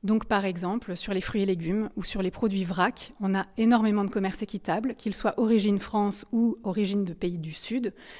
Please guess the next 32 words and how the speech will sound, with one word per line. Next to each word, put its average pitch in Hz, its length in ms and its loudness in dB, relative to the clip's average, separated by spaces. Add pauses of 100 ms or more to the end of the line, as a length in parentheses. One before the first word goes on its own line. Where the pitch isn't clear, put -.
(300)
comme 175 160 -4
c'est 170 140 -4
le 175 40 -8
cas 185 180 0
des 170 140 0
bananes, 190 560 2
euh, 170 200 0
des 165 200 0
noix 170 160 0
de 170 60 -10
cajou 175 340 -2
par 170 160 0
exemple 175 480 -4
dans 170 100 -4
les 165 120 -2
produits 170 320 -6
vrac, 196 420 -4 (420)
et 226 120 0
qui 254 320 6
n'affichent 208 500 0
pas 269 380 -2
un 196 380 -4
supplément 208 400 -2
de 185 80 -4
prix 247 440 -2
qui 202 340 -4
est, 214 300 2
euh, 165 400 -2
qui 180 300 -8
est, 208 260 0
euh, 165 400 -4
significatif. - 1000 -2